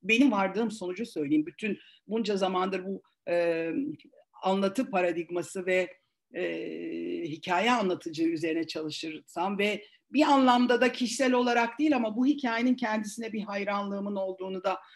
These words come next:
söylemem lazım. Tabii ki Ecevit'e de <laughs> hayranlığım var. E, şimdi hep dedim ya bu,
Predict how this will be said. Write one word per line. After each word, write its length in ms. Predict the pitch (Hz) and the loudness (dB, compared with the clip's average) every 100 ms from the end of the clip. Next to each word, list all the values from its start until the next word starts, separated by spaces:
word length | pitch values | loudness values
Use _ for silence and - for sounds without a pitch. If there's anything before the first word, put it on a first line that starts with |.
| _ | _
söylemem 680 | - 202 202 202 214 220 180 | -6 0 4 4 4 4 2
lazım. 320 | 165 165 262 | 0 0 0
Tabii 240 | 269 285 247 | 2 2 2
ki 140 | 190 | 0
Ecevit'e 460 | 165 170 165 175 165 | -2 -2 -4 -6 -6
de 140 | 160 | -6
<laughs> 120 | - | -2
hayranlığım 600 | 185 - 202 196 180 170 180 | 0 4 4 2 -4 -6 -6
var. 140 | 247 - - - - - | -8 -10 -20 -20 -18 -4
E, 600 | 202 202 196 196 190 190 196 202 - 302 - _ _ _ - - - | 0 2 2 0 -2 -4 -6 -8 -8 -10 -12 _ _ _ -12 -10 -8
şimdi 600 | - 311 320 339 - - | -4 2 6 6 2 0
hep 300 | 294 - - | 0 0 2
dedim 280 | 294 349 277 | 4 6 6
ya 240 | 202 196 | 4 2
bu, 260 | 262 262 | 0 -2